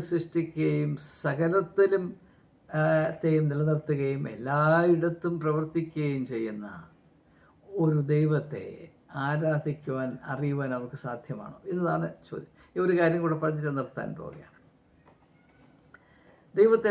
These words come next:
പറ്റിയുള്ള നമ്മുടെ അഞ്ചാമത്തെ സങ്കല്പം, ദൈവം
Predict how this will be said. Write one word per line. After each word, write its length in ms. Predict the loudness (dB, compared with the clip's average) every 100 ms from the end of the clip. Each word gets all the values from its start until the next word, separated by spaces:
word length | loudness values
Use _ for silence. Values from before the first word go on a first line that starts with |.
| 2
പറ്റിയുള്ള 380 | 0 0 2 0 -2
നമ്മുടെ 280 | -4 -6 -6 -10 _ _ _ _ -2
അഞ്ചാമത്തെ 600 | 0 2 2 0 -4 -10 -12
സങ്കല്പം, 520 | -12 -14 -16 -18 -20 -20 _ _ -8 0
ദൈവം 380 | 2 2 0